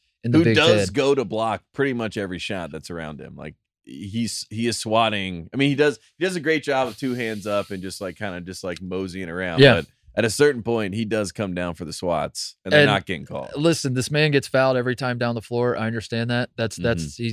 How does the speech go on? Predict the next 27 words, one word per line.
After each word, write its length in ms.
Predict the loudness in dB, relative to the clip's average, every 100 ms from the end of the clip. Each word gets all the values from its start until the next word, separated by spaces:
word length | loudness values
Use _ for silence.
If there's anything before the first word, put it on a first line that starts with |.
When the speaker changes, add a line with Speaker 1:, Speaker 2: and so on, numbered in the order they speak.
| -4
Speaker 1:
he, 60 |
he's 120 | -6
got 200 | 0 0
that 160 | 2 -2
Shaq 320 | 0 0 0
situation 600 | -4 -4 0 0 0 -2
where 120 | 0 -2
it's 140 | -4
impossible 540 | -6 -2 -2 -2 -2
to 40 | -2
ref 220 | 2 2
Speaker 2:
Right. 100 | 2
Speaker 1:
him 160 | 0 0
because 480 | -2 -2 -4 -6 -10
he's, 240 | -6 -4 -6
he, 380 | 0 4 4 2 -6 -20 -20 _ -2
the, 80 | 4
what, 240 | 4 4
the, 100 | 0
the 140 | 0
saying 560 | 0 2 4 2 0 -4 -10 -6
when 100 | -4
Shaq 320 | 2 2 4
was 100 | -2
playing 400 | -2 0 0 0
was 140 | -2 2
that 300 | 2 2